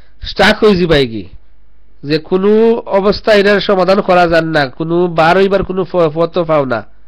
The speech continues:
সিফার মাঝে পড়ে যাও কি, তখন ইয়াদ করিও, স্মরণ করিও ইউনুস আলাইহিস সালামের কথা, যারে আল্লাহ সুবহানাহু ওয়া তাআলা পরীক্ষা করছিলা, এ মাছের পেটও রাখিয়া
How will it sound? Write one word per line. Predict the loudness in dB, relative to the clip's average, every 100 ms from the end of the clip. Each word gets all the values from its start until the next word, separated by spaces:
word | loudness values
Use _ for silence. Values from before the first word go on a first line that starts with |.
| -20 -20 -20 -20 -20 -20 -20 -6
সিফার | 0 4 4
মাঝে | 4 2 0
পড়ে | 0 2
যাও | 0 0
কি, | -4 -12 -18 -20 -18 -18 -20 -20 -20 -20 -20 -2
তখন | 0 4 4 4 0 -8 -10
ইয়াদ | 0 4 4 2
করিও, | 2 2 4 6 4 2 -10 -20 -20 -20 -6
স্মরণ | 2 4 2
করিও | 0 -2 2 2 4 0
ইউনুস | 0 0 0 0
আলাইহিস | 0 2 0
সালামের | -2 -2 -2
কথা, | -6 -8 -10 -12 -18 -20 -20 -18 -18 -18 -18 -18 -20 -20 -20 -20 -20 -20 -20 -20 -20 -18 -2
যারে | 2 4 4
আল্লাহ | 4 4 2
সুবহানাহু | 2 2 2
ওয়া | 4
তাআলা | 4 4 4
পরীক্ষা | 2 0 0 0
করছিলা, | 0 -2 0 2 2 0
এ | -6
মাছের | -2 0 2 2 2
পেটও | 2 2 2
রাখিয়া | 2 -2 -6